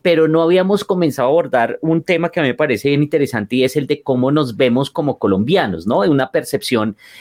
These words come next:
eh, que yo, yo veo que es como, bueno, digamos, tiene dos características. Primero, es muy parroquial, en el senti-, muy parroquial pesimista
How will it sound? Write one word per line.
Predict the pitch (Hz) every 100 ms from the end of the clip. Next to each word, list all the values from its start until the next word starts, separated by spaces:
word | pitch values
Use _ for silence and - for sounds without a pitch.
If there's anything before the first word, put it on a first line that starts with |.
| -
eh, | 135 143 117
que | 131 147
yo, | 156 156 -
yo | 139 139
veo | 120 165 170 165
que | - 147
es | 123
como, | 156 160 156 135
bueno, | - 143 131
digamos, | 110 127 135 151
tiene | 190 170
dos | 175 -
características. | 175 156 - 120 - -
Primero, | - 131 131 160 220 262 -
es | - 131
muy | 180
parroquial, | 185 190 170 165 135 131 403 - _ _ _
en | 143
el | 156 143
senti-, | 160 139 - 160
muy | 185
parroquial | 202 233 220 - 156 139
pesimista | 202 190 156 143 120 - 170